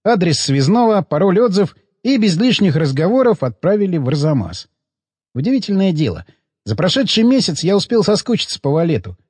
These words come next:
Кто бы мог подумать. Старый говнюк занял место в моём сердце. Эта мысль веселила меня всю дорогу, от западных окраин до дома. Не терпелось поскорее увидеться с единственным родным человеком. Как он меня встретит? Что скажет?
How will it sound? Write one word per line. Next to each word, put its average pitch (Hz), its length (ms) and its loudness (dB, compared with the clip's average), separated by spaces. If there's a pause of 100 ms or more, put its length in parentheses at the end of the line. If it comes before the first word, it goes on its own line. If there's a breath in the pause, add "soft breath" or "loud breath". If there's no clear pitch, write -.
Кто 208 200 -2
бы 165 120 0
мог 147 180 -2
подумать. 143 480 -2 (300)
Старый 240 300 0
говнюк 202 600 0
занял 190 400 2
место 190 380 2
в - 20 0
моём 143 260 0
сердце. 123 460 -8 (460)
Эта 120 180 -2
мысль 226 320 2
веселила 214 440 0
меня 185 240 2
всю 220 180 -2
дорогу, 185 420 0
от 101 120 -2
западных 160 420 0
окраин 156 440 0
до 147 120 0
дома. 104 380 -2 (460)
Не 143 120 2
терпелось 240 500 0
поскорее 220 480 2
увидеться 185 440 0
с - 100 -6
единственным 156 640 2
родным 170 320 0
человеком. 147 640 -2 (680)
Как 220 220 -2
он 220 120 2
меня 214 220 2
встретит? 190 560 -2 (280)
Что - 220 -4
скажет? 131 580 -2